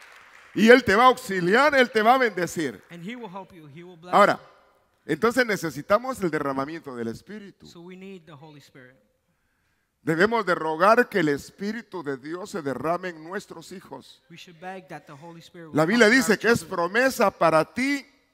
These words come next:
Speaker 1: y promesa para tus hijos.
Speaker 2: It is a promise for you and your children.
Speaker 1: Y para todo aquel que crea.
Speaker 2: And for all who will believe.
Speaker 1: Entonces, está diciendo que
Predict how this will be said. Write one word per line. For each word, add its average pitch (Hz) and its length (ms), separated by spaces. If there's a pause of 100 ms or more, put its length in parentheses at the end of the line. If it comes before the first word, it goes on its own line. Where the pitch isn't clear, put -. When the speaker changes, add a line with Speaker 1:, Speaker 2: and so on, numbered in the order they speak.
(600)
Speaker 1:
y 214 140
promesa 208 600
para 185 260
tus - 200
hijos. 120 440
Speaker 2:
It 190 80
is 190 180
a 190 60
promise 226 580
for 196 220
you 208 280
and 202 140
your 196 120
children. 147 440 (300)
Speaker 1:
Y 185 100
para 170 260
todo 240 320
aquel 208 340
que 185 160
crea. 147 480 (160)
Speaker 2:
And 165 140
for 180 220
all 185 240
who 202 220
will 185 120
believe. 180 400 (440)
Speaker 1:
Entonces, 214 360 (180)
está 214 280
diciendo 226 600
que 170 320